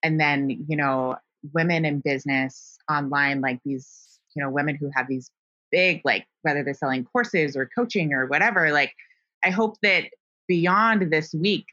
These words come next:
they are, like, thinking about who are they inviting to these things? Who can they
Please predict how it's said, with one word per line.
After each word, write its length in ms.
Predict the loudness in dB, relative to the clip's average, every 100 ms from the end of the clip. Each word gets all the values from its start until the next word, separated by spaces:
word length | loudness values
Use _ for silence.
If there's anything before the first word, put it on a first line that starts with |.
| -2
they 200 | 2 4
are, 160 | 2
like, 220 | 2 0 -2
thinking 360 | -2 0 0 0
about 380 | 2 0 0 0
who 100 | 0
are 80 | 2
they 140 | 2
inviting 400 | 0 0 0 -2
to 100 | -6
these 160 | -8 -6
things? 240 | -4 -4 -4
Who 100 | -2
can 180 | 0
they 300 | 2 0 -2